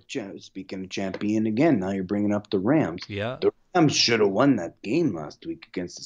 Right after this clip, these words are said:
Speaker 1: Seahawks, you
Speaker 2: Shoulda,
Speaker 1: know?
Speaker 2: shoulda, yeah.
Speaker 1: The one that, you know, that pass was, uh, you know, two inches, uh,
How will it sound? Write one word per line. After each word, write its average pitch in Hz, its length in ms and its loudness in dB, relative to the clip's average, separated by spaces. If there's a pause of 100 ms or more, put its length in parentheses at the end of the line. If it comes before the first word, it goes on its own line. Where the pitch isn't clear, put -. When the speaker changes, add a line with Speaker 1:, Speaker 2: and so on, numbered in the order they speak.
(280)
Speaker 1:
Seahawks, - 400 -10
you - 60 -6
Speaker 2:
Shoulda, 147 200 0
Speaker 1:
know? 147 80 -4 (160)
Speaker 2:
shoulda, 135 380 -6 (120)
yeah. 110 220 -10
Speaker 1:
The 117 60 2
one 123 180 4 (280)
that, 98 260 0
you 110 160 2
know, 117 240 2
that 117 260 2
pass 123 340 0
was, 92 320 -8
uh, 80 200 -8 (140)
you 95 160 -4
know, 101 260 -4 (1500)
two 147 240 6
inches, 101 640 -2
uh, 82 320 0